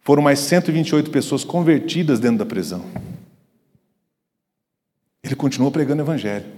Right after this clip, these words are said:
Ele entendeu que as circunstâncias não podiam medir ou determinar como seria a sua conduta de fé.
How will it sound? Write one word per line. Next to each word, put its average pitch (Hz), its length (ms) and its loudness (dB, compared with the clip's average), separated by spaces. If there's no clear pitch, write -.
Ele 143 140 4
entendeu 175 1300 2
que 156 180 0
as 160 120 2
circunstâncias 175 920 0
não 170 140 2
podiam 170 480 2
medir 127 760 2
ou 147 180 4
determinar 151 880 0
como 156 220 2
seria 139 320 2
a - 20 -2
sua 139 160 0
conduta 110 420 -2
de 107 120 -14
fé. 92 260 -14